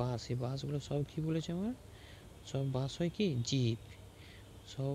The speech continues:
বাস হয় জিপ। তাহলে এটাও সে আগের মতনই হচ্ছে, বাসগুলো কি সব আমার জিপ হচ্ছে? বাসগুলো তো সব আমার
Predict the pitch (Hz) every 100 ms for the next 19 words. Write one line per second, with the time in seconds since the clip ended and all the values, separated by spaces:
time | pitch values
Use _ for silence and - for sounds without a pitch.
0 | 139 131 135 - 127 120 - 131 120 139
1 | 147 - 151 127 143 120 113 135 120 113
2 | 117 - 131 - - - - - - 117
3 | 120 127 147 151 156 - 151 156 147 127
4 | 147 180 196 - 123 120 - - - -
5 | - 117 123 131 147 143 143 147 147 143